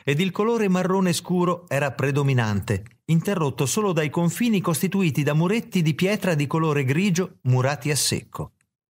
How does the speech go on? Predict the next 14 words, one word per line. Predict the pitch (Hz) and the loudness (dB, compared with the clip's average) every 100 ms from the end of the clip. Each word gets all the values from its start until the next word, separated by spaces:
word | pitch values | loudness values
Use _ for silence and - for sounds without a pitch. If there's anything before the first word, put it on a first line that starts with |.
| _ | _
All'indirizzo | 175 196 254 240 220 262 - - 175 | -2 0 2 2 2 0 0 0 0
dove | 135 139 139 | 0 0 0
doveva | 123 139 139 | 0 0 0
esserci | 131 156 139 117 135 | 0 0 -2 -2 0
l'allevamento | 110 110 117 120 151 123 | 2 2 0 0 0 0
di | 107 | 0
lumache, | 110 113 104 98 - 104 - - | 2 2 0 -2 -4 -4 -6 -4
in | 123 | 0
realtà | 127 208 220 269 | 2 0 0 0
esisteva | 180 185 190 170 165 | 2 0 0 0 0
solo | - 254 220 | -2 0 2
una | 180 | 2
centrale | 175 202 196 233 240 190 | 2 0 0 0 0 0
fotovoltaica. | - 220 190 196 196 - 147 - - | -2 -2 0 -2 -2 -4 -4 -6 -8